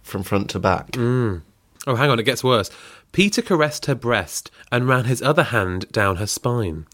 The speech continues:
Speaker 2: feeling the shape of her pert ass with his palm. Belinda breathed deeply and quickly dispelled the thoughts of Christina from her mind.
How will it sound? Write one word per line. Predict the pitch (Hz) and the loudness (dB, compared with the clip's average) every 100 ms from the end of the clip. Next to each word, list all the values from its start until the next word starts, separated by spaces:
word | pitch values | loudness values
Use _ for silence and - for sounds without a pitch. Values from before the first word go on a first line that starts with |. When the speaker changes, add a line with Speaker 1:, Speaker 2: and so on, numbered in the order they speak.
| - | -20
Speaker 2:
feeling | - - 160 135 | -6 4 6 6
the | 101 | 4
shape | - 123 113 | 6 6 4
of | - | 0
her | 95 | -2
pert | - - 113 113 - | -2 2 2 2 0
ass | 110 92 - | 0 0 -6
with | 92 | -8
his | 85 | -10
palm. | - 98 92 85 - _ _ - - _ | -8 -6 -6 -8 -12 _ _ -20 -20 _
Belinda | 123 139 143 | 2 4 4
breathed | 117 113 - | 6 4 4
deeply | 104 78 - 80 76 _ _ | -2 -2 -6 -8 -10 _ _
and | 113 | -8
quickly | - - - | -2 -2 0
dispelled | 147 123 - 117 117 | -2 -2 2 2 2
the | 110 | 0
thoughts | - 113 - - | 2 2 0 -6
of | - | -8
Christina | - - - 104 90 | -6 0 2 2 0
from | - 78 | -2 -2
her | 90 | -2
mind. | 90 90 80 80 | -2 -4 -6 -8